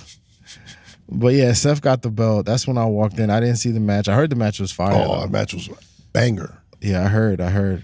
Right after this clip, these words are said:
Speaker 1: But I mean, what
Speaker 2: It's A J and Seth, bro. Like,
Speaker 1: Yeah.
Speaker 2: funny enough, though, like, I think when, when Seth had the title, what was it?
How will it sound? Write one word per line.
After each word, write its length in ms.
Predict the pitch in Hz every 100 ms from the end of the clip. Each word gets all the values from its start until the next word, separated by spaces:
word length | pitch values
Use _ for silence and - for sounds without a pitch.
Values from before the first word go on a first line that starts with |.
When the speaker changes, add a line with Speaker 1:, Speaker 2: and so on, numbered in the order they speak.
| -
Speaker 1:
But 140 | 160
I 40 |
mean, 300 | 208 214 202
what 220 | 170 202 156
Speaker 2:
It's 120 | 127
A 220 | 151 170
J 260 | 151 165 147
and 80 |
Seth, 360 | 127 165 135 101
bro. 260 | 104 110 110
Like, 140 | 107
Speaker 1:
Yeah. 220 | 107 85 - - - _ _
Speaker 2:
funny 360 | - - 220 269
enough, 300 | 247 247 262
though, 200 | 247 247
like, 180 | 220 156
I 80 | 156
think 260 | 196 190
when, 340 | 160 151 135 117 -
when 120 | 131
Seth 280 | 123 156 151
had 200 | 165 156
the 80 | 139
title, 720 | 123 147 143 139 135 131 117 - - _ _ _ _ _ - -
what 120 | 131
was 180 | 104 92
it? 220 | 87